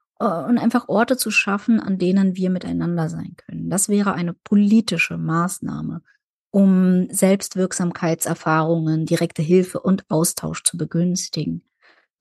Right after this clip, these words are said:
Es ist natürlich die Förderung von anderen Berufsgruppen an Schulen, ja, nicht nur Lehrer,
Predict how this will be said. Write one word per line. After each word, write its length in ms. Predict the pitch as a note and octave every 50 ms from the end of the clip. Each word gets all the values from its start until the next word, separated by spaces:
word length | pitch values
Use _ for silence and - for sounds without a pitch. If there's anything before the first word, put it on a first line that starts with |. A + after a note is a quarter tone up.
| _ _ _ _
Es 200 | - G3+ G3 -
ist 140 | A3 A3 -
natürlich 640 | A3 A3 - - - - A#3 A3+ A3+ A#3 A3 -
die 140 | - - G#3
Förderung 720 | - - - - F#3+ G3 G#3 G#3 G3 G3+ F#3 F#3 F#3 F#3 F3+
von 380 | - - - E3+ E3+ F3 D#3+
anderen 340 | - F3 F#3+ F#3+ F#3+ F#3+ F#3+
Berufsgruppen 640 | F#3+ F3 F#3+ A3+ A#3+ - - - - F3 - - D#3+
an 140 | A2+ C#3+ D#3+
Schulen, 680 | - - - A3 A3+ G#3 D#3+ G2+ A#2 C3 - - - -
ja, 80 | - D#3+
nicht 260 | E3+ F3+ F3+ - -
nur 140 | G3 F#3 F3
Lehrer, 580 | E3+ E3+ F3 G#3+ A#3 G3 E3 E3+ G#3 B3 C4+